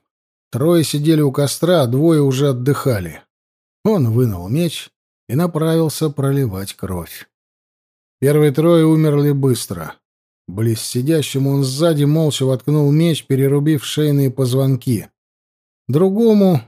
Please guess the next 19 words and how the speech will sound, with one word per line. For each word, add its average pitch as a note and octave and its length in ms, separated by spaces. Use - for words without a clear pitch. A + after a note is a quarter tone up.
он C#3 280
вогнал D3+ 540
уже C#3+ 240
окровавленный C3+ 800
металл C3 420
в A#2+ 60
район C3+ 380
груди C3+ 480
и, B2+ 100
не E3 100
вынимая G3 640
оружия D#3 460
из B2+ 100
хрипящего B2+ 760
тела, E3+ 420
третьему D#3 640
просто D#3 500
свернул B2 560
голову. G#2 580